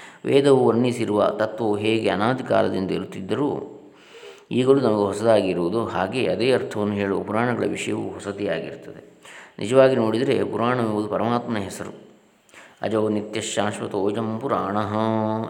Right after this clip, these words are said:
ಎಂಬ ವಚನದಲ್ಲಿ ಹೇಳಿರುವಂತೆ ಭಗವಂತನು ಎಂದೆಂದಿಗೂ ಪುರಾಣನು. "ಪುರಾಪಿ ನವ ಏವ ಇತಿ ಪುರಾಣಃ",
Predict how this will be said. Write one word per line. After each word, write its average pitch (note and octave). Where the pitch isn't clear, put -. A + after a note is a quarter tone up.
ಎಂಬ G2+
ವಚನದಲ್ಲಿ G2
ಹೇಳಿರುವಂತೆ G2+
ಭಗವಂತನು G#2
ಎಂದೆಂದಿಗೂ G2
ಪುರಾಣನು. A#2
"ಪುರಾಪಿ C3+
ನವ A2+
ಏವ A2
ಇತಿ B2+
ಪುರಾಣಃ", F#2+